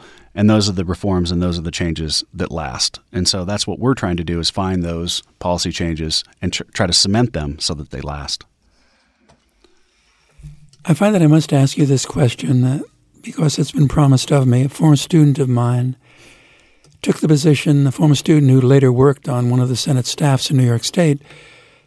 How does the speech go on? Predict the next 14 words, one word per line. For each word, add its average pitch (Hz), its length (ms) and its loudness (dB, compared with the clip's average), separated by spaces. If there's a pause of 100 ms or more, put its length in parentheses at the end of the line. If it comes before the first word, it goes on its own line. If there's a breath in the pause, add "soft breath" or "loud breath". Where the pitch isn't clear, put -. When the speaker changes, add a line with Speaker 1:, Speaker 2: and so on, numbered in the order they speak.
(160 soft breath)
Speaker 2:
took - 180 -2
the 190 120 0
position 143 680 2 (240)
and 175 160 -2
argues 175 420 2
for - 120 -6
this 156 160 -2
position 143 440 0
on 135 80 0
a 131 40 2
number 139 220 4
of 127 100 2
university 127 440 0
campuses, 147 680 -2